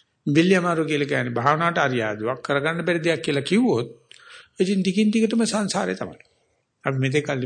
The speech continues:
මේ පය බර වායට හිත පිටි කරා බේත් බඳින ඉගෙන කරන්නේ. කිසිම වෙලාවක මේ තිය පැමිණිච්ච දුකක් එක්ක, අ,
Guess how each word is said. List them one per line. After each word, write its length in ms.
මේ 200
පය 200
බර 180
වායට 300
හිත 180
පිටි 240
කරා 320
බේත් 240
බඳින 260
ඉගෙන 220
කරන්නේ. 260
කිසිම 360
වෙලාවක 440
මේ 220
තිය 200
පැමිණිච්ච 560
දුකක් 220
එක්ක, 260
අ, 80